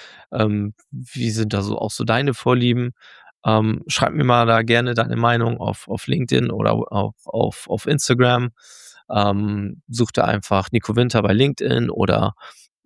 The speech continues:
bei Instagram Webmarketiere. Ähm, mich interessiert da sehr, wie das, äh, bei dir in der Branche funktioniert. In diesem Sinne wünsche ich allen eine gute Woche und, ähm, dann auch hoffentlich eine Baustelle weniger.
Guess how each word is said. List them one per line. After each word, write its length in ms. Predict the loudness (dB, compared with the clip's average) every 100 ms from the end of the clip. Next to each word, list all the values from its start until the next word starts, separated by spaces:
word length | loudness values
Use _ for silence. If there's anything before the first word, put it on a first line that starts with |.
| -6
bei 180 | -2 -2
Instagram 500 | 0 0 0 2 2
Webmarketiere. 920 | 0 -2 -2 -2 2 4 6 4 0 -10 -20 _ _ _ -2
Ähm, 460 | 0 0 -2 -6 -12 -2
mich 260 | -2 0
interessiert 460 | -4 -4 -2 -2 0
da 100 | 0
sehr, 400 | 2 2 2 -2
wie 100 | -2
das, 360 | 0 0 -2 -8
äh, 320 | -4 -4 -4 -6
bei 120 | -6 -2
dir 280 | 0 -2
in 60 | -2
der 100 | -4
Branche 520 | -2 -2 -2 -2 -4 -6 _ _ -20 _ -20 _
funktioniert. 680 | 0 2 2 2 2 0 -6 _ -20 -20 -20 _ _ _
In 120 | 2
diesem 160 | 4 6
Sinne 440 | 6 6 4 4 -4 _
wünsche 200 | -4 -2
ich 120 | 0
allen 280 | 2 2 0 -8 -8
eine 140 | -4
gute 280 | 0 0 2
Woche 420 | 2 4 2 2 -4 _
und, 520 | -2 0 0 -4 -8 -8
ähm, 400 | -2 -2 -2 -8 -8 -2
dann 280 | 0 0
auch 380 | 0 0 0 -2
hoffentlich 520 | -2 0 0 0 0
eine 200 | -2 0
Baustelle 400 | 0 0 2 2
weniger. 440 | 2 -2 -2 -2